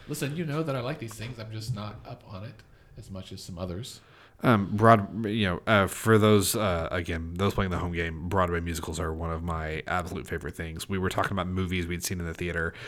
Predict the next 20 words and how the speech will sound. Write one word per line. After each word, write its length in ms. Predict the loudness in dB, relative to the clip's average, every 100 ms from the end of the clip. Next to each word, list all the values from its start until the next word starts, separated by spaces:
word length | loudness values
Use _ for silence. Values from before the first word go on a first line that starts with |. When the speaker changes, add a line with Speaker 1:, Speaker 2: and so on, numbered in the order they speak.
| -16 -18 -4
Speaker 2:
uh, 160 | -2 0
randomly, 300 | -2 0 0
and 80 |
I 100 | 0
mentioned, 680 | 0 0 0 0 -2 -2 -2 8
<laughs> 120 | 10 10
I 20 |
mentioned 400 | 8 6 4 2
to 100 | 2
Andy 340 | 2 4 4 2 -6 0
the 140 | 6 10
last 320 | 10 10 6
three 380 | -6 -2 4 6
movies 380 | 6 6 6 4
I've 140 | 2
seen 140 | 0 0
in 60 |
the 80 | 0
theater 400 | 0 0 2 0
were 360 | 2 2 2